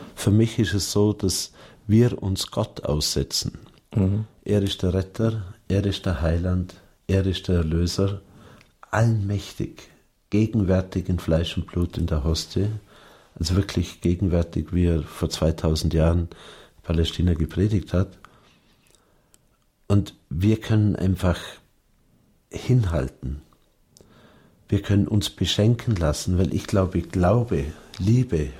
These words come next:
Speaker 1: Hoffnung, diese Begriffe kann der Mensch selber nicht machen.
Speaker 2: Mhm.
Speaker 1: Er kann sich bemühen zu lieben. Er kann natürlich hoffen bis zu einem gewissen Maße. Aber in allen Situationen des Lebens,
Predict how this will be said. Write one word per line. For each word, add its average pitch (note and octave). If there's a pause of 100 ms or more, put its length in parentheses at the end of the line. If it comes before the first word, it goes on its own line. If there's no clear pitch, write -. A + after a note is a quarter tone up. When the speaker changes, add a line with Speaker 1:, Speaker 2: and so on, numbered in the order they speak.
Speaker 1:
Hoffnung, F2
diese F2
Begriffe G#2 (380)
kann F#2+
der F#2+
Mensch F#2
selber F#2
nicht F2
machen. - (520)
Speaker 2:
Mhm. G#2 (180)
Speaker 1:
Er F#2
kann F2+
sich E2
bemühen F2
zu -
lieben. A2+ (800)
Er F2+
kann A#2
natürlich G2
hoffen F#2
bis -
zu F#2+
einem E2
gewissen D#2+
Maße. F#2 (1000)
Aber F2+ (380)
in F2
allen B2
Situationen G2+
des E2+
Lebens, E2+